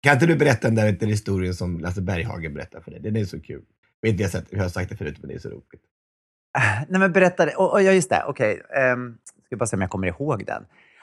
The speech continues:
Speaker 2: Alltså, jag är så dålig på att komma ihåg saker.
Speaker 1: Men det där, det, det, det där brukar jag berätta för, till folk. Alltså, det, det, det tycker jag är en
Speaker 2: Ja, men
Speaker 1: rolig
Speaker 2: berätta den du då. Berätta den du.
Speaker 1: Nej, men,
Speaker 2: Det var
Speaker 1: den
Speaker 2: på
Speaker 1: där
Speaker 2: min allsång.
Speaker 1: Ja, i Katrineholm. Och så, så var Lasse Berghagen där. Och så frågar Gabriel så här:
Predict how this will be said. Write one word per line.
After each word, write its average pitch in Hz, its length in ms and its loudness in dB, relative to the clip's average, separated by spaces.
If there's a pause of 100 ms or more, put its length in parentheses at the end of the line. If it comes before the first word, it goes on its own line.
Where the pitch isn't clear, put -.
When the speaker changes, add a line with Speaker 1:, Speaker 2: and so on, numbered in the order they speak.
(160)
Speaker 2:
Alltså, 143 200 -12
jag 165 120 -10
är 156 40 -10
så - 160 -8
dålig 196 440 -10
på 202 80 -14
att - 40 -14
komma 196 180 -6
ihåg 185 300 -4
saker. 147 320 -4
Speaker 1:
Men 113 100 2
det 120 60 2
där, 131 160 4
det, 127 180 2
det, 120 100 2
det 123 100 4
där 135 120 2
brukar 151 200 0
jag 165 180 6
berätta 101 320 2
för, 98 260 -2
till 98 220 0
folk. 98 320 -4
Alltså, 95 180 0
det, 117 160 2
det, 123 160 0
det 107 320 0
tycker 135 180 2
jag 117 40 4
är 107 60 4
en 104 60 2
Speaker 2:
Ja, 170 80 4
men 185 120 6
Speaker 1:
rolig - 40 2
Speaker 2:
berätta 170 300 6
den 143 140 6
du 127 100 4
då. 107 200 2 (160)
Berätta 135 340 2
den 82 100 -6
du. 80 100 -14 (240)
Speaker 1:
Nej, 135 220 2
men, 151 120 2
Speaker 2:
Det 147 100 4
var - 20 0
Speaker 1:
den 135 100 2
Speaker 2:
på 160 80 8
Speaker 1:
där 127 160 4
Speaker 2:
min 160 160 6
allsång. 120 640 4
Speaker 1:
Ja, 120 320 4
i 123 120 0
Katrineholm. 113 640 2
Och 117 120 0
så, 107 100 0
så 113 120 2
var 110 360 2
Lasse 113 200 2
Berghagen 95 520 2
där. 107 240 0 (440)
Och 107 80 -2
så 131 100 4
frågar 113 280 4
Gabriel 95 360 0
så 90 80 -4
här: 87 160 -4